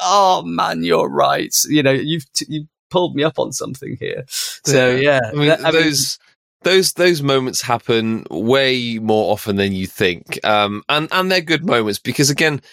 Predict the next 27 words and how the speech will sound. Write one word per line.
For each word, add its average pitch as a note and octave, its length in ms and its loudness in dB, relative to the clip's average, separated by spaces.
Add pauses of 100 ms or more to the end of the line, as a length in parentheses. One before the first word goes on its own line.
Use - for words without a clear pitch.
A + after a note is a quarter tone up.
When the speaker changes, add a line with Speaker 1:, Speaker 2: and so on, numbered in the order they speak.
(140)
Speaker 2:
we F#3 240 2
as D#3 100 0
parents, C#3+ 480 0
we C#3 180 2
need, C#3 500 2 (520)
we D#3+ 160 2
need D#3 360 2
that - 180 0
slap - 420 -2
sometimes F#2 600 -2
because D#3+ 280 -4
we're G3+ 100 4
just, - 300 0
we're D3+ 200 0
in F#3 180 4
it F#3+ 220 2 (200)
daily C3+ 480 0 (300)
doing A3+ 420 2
our F3+ 380 2
level E3 560 2 (220)
best - 600 0 (380)
to B2+ 120 0
be D#3+ 320 0
the C3+ 300 0
best D3 400 0
we C3 120 -2
can. A2 680 -2